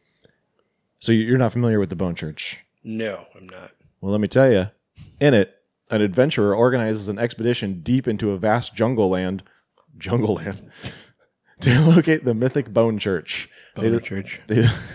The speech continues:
Speaker 1: <laughs> they discover a secret not meant for the eyes of strangers.
Speaker 2: They should have gone there
Speaker 1: Boners.
Speaker 2: then.
Speaker 1: Just boners.
Speaker 2: <laughs>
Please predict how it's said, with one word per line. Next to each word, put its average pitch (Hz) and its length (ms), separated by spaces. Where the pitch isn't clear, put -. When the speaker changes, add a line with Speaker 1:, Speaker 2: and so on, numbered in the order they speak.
Speaker 1:
<laughs> - 380
they 117 100
discover 131 380
a 127 40
secret 131 380
not 113 340
meant 123 240
for - 140
the 95 140
eyes 98 260
of 92 80
strangers. 92 680
Speaker 2:
They 113 80
should 117 140
have 101 100
gone 123 180
there 95 100
Speaker 1:
Boners. 98 100
Speaker 2:
then. 95 200
Speaker 1:
Just - 140
boners. 71 360
Speaker 2:
<laughs> - 280